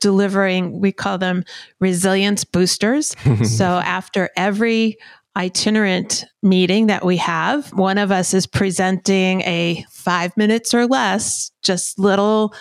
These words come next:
Speaker 1: reminder, booster, tidbit to keep us all on track of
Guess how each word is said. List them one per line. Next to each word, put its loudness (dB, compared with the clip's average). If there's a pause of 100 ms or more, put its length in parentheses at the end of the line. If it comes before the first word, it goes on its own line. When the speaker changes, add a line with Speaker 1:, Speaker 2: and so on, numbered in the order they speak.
(320)
Speaker 1:
reminder, 2
booster, 2
tidbit 0
to 2 (220)
keep 2
us -2
all -2
on -2
track -6 (180)
of -4